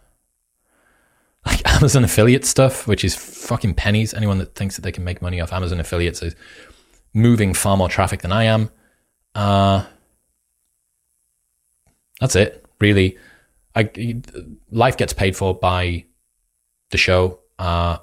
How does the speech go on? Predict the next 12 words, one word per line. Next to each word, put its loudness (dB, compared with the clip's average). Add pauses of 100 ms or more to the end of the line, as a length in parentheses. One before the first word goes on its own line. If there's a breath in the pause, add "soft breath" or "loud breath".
(140)
and -2 (1120)
the 0
sponsors -4
that -8
I 0
work 0
with. -2
YouTube -4
AdSense 0
revenue 0 (240)
is -6 (580)
good. 2